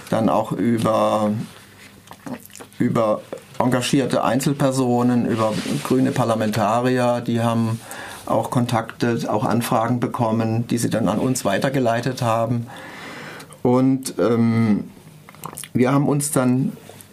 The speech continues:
hier getroffen mit Vertretern von diesen Dritte Weltorganisationen. Die haben zum Teil dann auch Vertreter von dem entsprechenden Land mitgebracht, von vor Ort, um dann,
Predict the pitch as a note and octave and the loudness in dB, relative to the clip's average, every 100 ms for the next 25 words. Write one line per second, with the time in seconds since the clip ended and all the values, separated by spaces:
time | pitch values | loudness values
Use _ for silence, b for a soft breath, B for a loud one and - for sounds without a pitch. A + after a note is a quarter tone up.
0 | - - - - - C#3 D#3+ E3 E3 G#2+ | -20 -20 -20 -18 -4 0 2 0 -2 -2
1 | F3 G3+ F3+ D#3 D3+ - C3 - B2+ F#3+ | 0 2 2 2 0 -2 -2 0 0 0
2 | F#3 F3 E3 D3+ D3 C#3+ D3 C3+ B2 - | -2 0 0 2 2 2 2 4 2 0
3 | D3+ C#3+ B2+ C#3 - D3+ D3+ D#3 D#3 C#3+ | 0 0 2 0 0 0 0 0 0 -2
4 | - C#3 C3+ C#3 C3+ B2 A2+ A2+ B2 A#2+ | 0 2 2 2 2 0 0 0 0 0
5 | A#2 A#2 A#2 A#2 A2 G#2 - - A2 A#2 | 0 0 0 0 -2 -2 -4 -2 0 2
6 | C#3 C3 C3+ A#2+ A#2 A#2 B B B B | 0 0 0 2 0 -4 B B B B
7 | - A#2+ A#2 - B2+ B2 B2+ A#2 A#2 E3+ | -2 0 2 0 0 2 2 2 2 2
8 | F3+ E3+ E3+ D#3 D3 D3+ - - C3+ C3 | 2 0 -2 0 0 0 -4 -2 0 0
9 | B2+ - B2+ D#3 E3+ - B2+ B2 A#2+ F3 | 0 2 2 0 -2 -4 0 2 2 0
10 | F#3+ - - - - B B B B B | -4 -10 -20 -20 -20 B B B B B
11 | - A#2 A#2+ A#2+ A#2 A2+ | 0 2 2 2 2 2